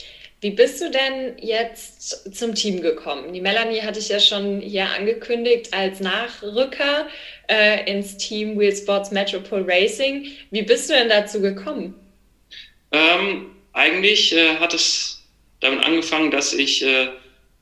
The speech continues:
Speaker 2: Dominik und Robin kennengelernt habe bei einem, äh, Einzelzeitfahren, äh, in Sachsen-Anhalt war das, ähm, im September, glaub ich,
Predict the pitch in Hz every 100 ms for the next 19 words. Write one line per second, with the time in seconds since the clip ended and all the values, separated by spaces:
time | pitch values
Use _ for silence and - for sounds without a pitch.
0 | - 139 180 196 156 143 139 135 143 196
1 | 196 185 - 170 180 160 160 165 - 160
2 | 156 151 135 135 135 135 135 135 127 123
3 | 123 - 143 160 165 156 151 147 - 143
4 | 147 143 143 - - - - - - -
5 | - 139 135 135 135 - - 170 151 127
6 | 135 151 160 - - 139 139 135 127 131
7 | - - 147 135 117 120 120 117 - -